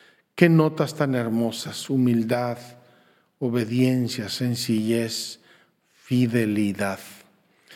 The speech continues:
Acerquémonos, pues, al santo nombre de Jesús,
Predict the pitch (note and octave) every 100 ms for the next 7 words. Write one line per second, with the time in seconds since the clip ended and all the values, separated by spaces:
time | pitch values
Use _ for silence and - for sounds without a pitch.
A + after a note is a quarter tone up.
0 | - - - C#3+ E3 D3+ F3 F3+ F3 D#3+
1 | - E3+ E3 E3+ - B2+ A#2+ - D#3+ D#3
2 | D#3 D3+ D3+ D3+ C#3 C3 - A#2+ - E3
3 | E3+ E3+ -